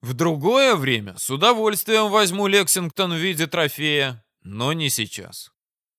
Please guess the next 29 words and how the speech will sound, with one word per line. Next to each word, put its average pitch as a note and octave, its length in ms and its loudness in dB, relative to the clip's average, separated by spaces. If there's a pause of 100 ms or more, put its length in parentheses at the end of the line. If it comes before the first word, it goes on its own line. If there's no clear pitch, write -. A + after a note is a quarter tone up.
«Ха-ха-ха!» C3+ 1400 0
загоготал C3+ 720 0
командир. A#2 640 -2 (500)
«Вот A2+ 460 0
в - 200 -14
чём, F3 440 2
в - 160 -10
чём, G#2+ 480 -4
а C3+ 160 2
в - 80 -4
самоуверенности D3+ 1080 0
ты, D#3 220 2
Раски, D3 460 2
похож B2+ 580 0
на B2 140 0
криптоирландца, A#2 1040 -2 (300)
что - 280 -14
делает B2+ 560 0
тебе C3+ 400 0
честь. - 520 -4 (720)
Хорошо, C3+ 760 0
поверю, A#2+ 600 2
ибо A2+ 300 -2
другого B2+ 520 0
варианта B2+ 520 2
спасти B2+ 460 0
корабль B2 540 0
не A#2+ 160 -4
вижу. G2+ 400 -8